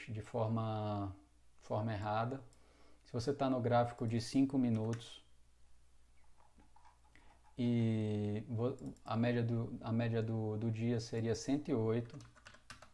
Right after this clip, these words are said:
tá? A média, a média de uma hora seria doze, porque doze vezes cinco dá sessenta.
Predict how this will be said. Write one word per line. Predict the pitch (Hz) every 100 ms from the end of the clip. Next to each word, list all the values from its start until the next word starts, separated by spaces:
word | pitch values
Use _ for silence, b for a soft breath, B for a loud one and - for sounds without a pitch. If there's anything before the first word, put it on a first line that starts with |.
| - - - - _ - - - - -
tá? | 117 131 120 b b b
A | - 117
média, | 117 113 117 117 120 117 113 110 107 107 107 117 - _ - - - - _ - - - - - -
a | 117
média | 117 117 113
de | 110
uma | 120 113
hora | 110 107 107 107 -
seria | - - - 117 113 110 107 104 101 - - - -
doze, | 120 120 117 110 127
porque | - 110
doze | 110 110 110
vezes | 104 107 104 110
cinco | 110 113 107 101 113
dá | 117 107 104
sessenta. | - 117 - 107 107 -